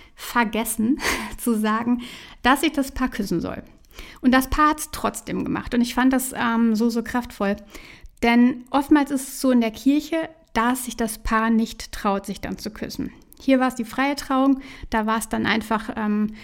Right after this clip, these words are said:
ja, es lag vielleicht auch an dem Paar, weil die einfach so voller Elan waren, ähm, aber vielleicht lag's auch einfach an der Unkompliziertheit einer freien Trauung, dass sie das gemacht haben.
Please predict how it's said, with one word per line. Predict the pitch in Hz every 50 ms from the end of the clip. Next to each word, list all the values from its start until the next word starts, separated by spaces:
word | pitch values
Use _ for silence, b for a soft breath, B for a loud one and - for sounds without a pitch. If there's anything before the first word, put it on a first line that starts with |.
| B B B
ja, | - 196 202
es | - -
lag | 233 226 226 -
vielleicht | - 208 185 - -
auch | -
an | - 208
dem | 214 208 208
Paar, | - - 302 294 269
weil | 226 214 214
die | 214 -
einfach | 202 208 214 214 214
so | - 226
voller | 214 - - 220 214 202
Elan | 208 208 208 226 254 294 294 262
waren, | 240 240 254 254 B B B B B B
ähm, | - 226 220 214 220 220 220 226 233 254 - -
aber | 208 220 226 233 226 214
vielleicht | 220 - 233 214 202 196 -
lag's | 220 208 214 - 220
auch | 208 -
einfach | - 220 214 214 214 202 -
an | - 214 208
der | 202 214
Unkompliziertheit | - 240 233 233 - 214 202 214 214 - - 226 214 214 - 214 208 - -
einer | 220 214 208 208 208
freien | - - - 208 190 185 185
Trauung, | - - - 220 220 220 220
dass | 208 214 208 -
sie | 214 196
das | 214 208 214 -
gemacht | 202 185 175 175 - - - -
haben. | 165 170 175